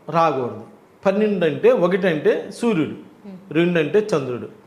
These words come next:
Speaker 1: సూర్యుడు, చంద్రుడు పక్క పక్కన ఉంటే ఒక ఆయన ఉదయం వస్తాడు, ఒక ఆయన రాత్రి వస్తాడు.
Speaker 2: Hmm.
Speaker 1: కానీ వీళ్ళిద్దరు ఒకే దానిలో ఉన్నారు, ఇద్దరు ఒకసారి రారుగా.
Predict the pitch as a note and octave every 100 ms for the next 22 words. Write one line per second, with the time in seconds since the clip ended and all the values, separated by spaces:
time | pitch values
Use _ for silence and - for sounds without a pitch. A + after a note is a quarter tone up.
0 | _ _ _ _ _ - B3 C4 C4+ B3+
1 | E4+ A#3 G3 F#3+ F#3 F#3 F#3 A3 G#3+ F#3
2 | D3+ C3+ C#3+ E3+ - - - - - -
3 | - - - D#3+ G3+ A3 G#3 F#3+ A3+ G#3
4 | E3+ E3 C#3+ D#3+ C#3+ E3 D#3+ D3+ D3+ C3+
5 | A#2+ - A2 G3+ G#3 G3 - - F#3 F#3+
6 | F#3 F3+ F#3+ A3 G#3 G#3+ F#3+ F3 D#3+ D3+
7 | D3 C#3 C#3+ E3+ G3+ E3 F#3 G3 E3+ F#3
8 | F3 D#3